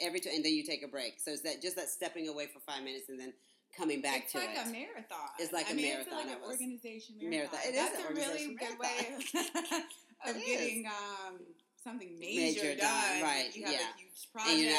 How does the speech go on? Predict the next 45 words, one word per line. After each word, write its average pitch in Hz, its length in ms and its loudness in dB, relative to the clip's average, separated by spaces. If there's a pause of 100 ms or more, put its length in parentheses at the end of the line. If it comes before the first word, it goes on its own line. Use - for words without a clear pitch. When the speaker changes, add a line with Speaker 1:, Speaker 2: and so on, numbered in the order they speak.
(140)
Speaker 2:
project 139 80 -6
or - 20 -4
Speaker 1:
dreading 147 300 2
it, 135 180 2
Speaker 2:
test 208 160 -2 (140)
Speaker 1:
right, 131 320 -2
Speaker 2:
or - 400 -16
Speaker 1:
right. 131 160 -4
Speaker 2:
work, 208 240 -4 (160)
whatever. 180 400 -6 (280)
Speaker 1:
Walking 139 300 -2
away. 131 340 -4
So, 156 100 0
yeah, 151 260 2
so 160 180 0
once 208 300 0
I 214 220 2 (640)
you 233 80 4
know, 170 120 6 (180)
like 160 140 0
I 160 40 -4
said, 147 140 -2
I 135 40 -2
do 147 100 -2
my 147 100 2
Miracle 147 280 0
Morning, 220 400 2
my 151 80 0
day's 160 260 0
already 165 180 -2
planned. 160 480 2
It, 170 180 -4
then 214 160 4
it 233 80 -2
depends 196 320 -2
on 156 80 -2
what 147 180 0
I'm 143 160 0
doing. 123 280 -8 (100)
I'm 147 100 0
either 143 220 0 (120)
going 165 440 0 (160)
on 170 160 0
set, 143 320 2 (960)
and 120 160 -4